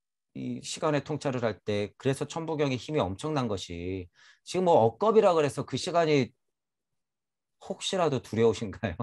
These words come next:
<laughs> 사억, 사억 삼천이백만 년 이랬더니 <gasps> 억겁이 걸린다고? 슈타이너가 그럼 완전, 그 완전 개망나니 같은 소리를 한 거네.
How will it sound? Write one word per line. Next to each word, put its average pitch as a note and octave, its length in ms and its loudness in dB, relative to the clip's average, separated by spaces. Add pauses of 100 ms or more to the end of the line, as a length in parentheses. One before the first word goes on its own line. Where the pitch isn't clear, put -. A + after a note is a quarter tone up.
(340)
<laughs> - 200 -8 (180)
사억, C3+ 440 4 (240)
사억 B2+ 320 4
삼천이백만 C#3 800 2
년 D3 160 6
이랬더니 A#2 400 0
<gasps> C4+ 720 -4
억겁이 G3 460 6
걸린다고? C#3+ 480 6
슈타이너가 G3+ 580 2
그럼 D3 220 4
완전, B2+ 500 -2
그 A#2+ 120 -4
완전 C3+ 420 0 (680)
개망나니 D#3 680 4
같은 D#3 340 2
소리를 E3 360 0
한 C#3+ 100 2
거네. A#2 500 0